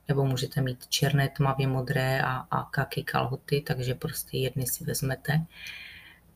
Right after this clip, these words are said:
A no, no, no, no a holky ještě můžou kombinovat, jestli si vezmou teda, eh, šaty, anebo jestli si vezmou tmavou sukni nebo světlou sukni a, a zkombinují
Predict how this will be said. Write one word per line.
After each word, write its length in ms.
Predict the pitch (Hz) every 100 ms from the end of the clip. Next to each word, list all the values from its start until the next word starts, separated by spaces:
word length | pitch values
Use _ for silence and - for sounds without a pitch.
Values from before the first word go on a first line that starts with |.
| -
A 280 | 147 135 135
no, 260 | 135 147 - -
no, 260 | 139 143 139
no, 180 | 139 135 - -
no 260 | 139 139 156
a 40 |
holky 400 | 131 151 151 -
ještě 420 | 147 151 160 -
můžou 200 | 151 143
kombinovat, 540 | 151 151 147 147 143 135
jestli 220 | 131 151
si 140 | -
vezmou 300 | 147 143 147
teda, 440 | 143 151 143 135 131 - - - - - 131
eh, 280 | 131 131 127
šaty, 580 | - 143 - - 160 151
anebo 300 | 139 139 139
jestli 220 | - 151
si 160 | -
vezmou 440 | 143 135 151 143 135
tmavou 440 | - 143 131 139
sukni 360 | - - - 143
nebo 200 | 135 143
světlou 440 | - 143 - 147
sukni 440 | - 160 - 151 143
a, 60 |
a 180 | - 135
zkombinují 580 | - - 139 139 139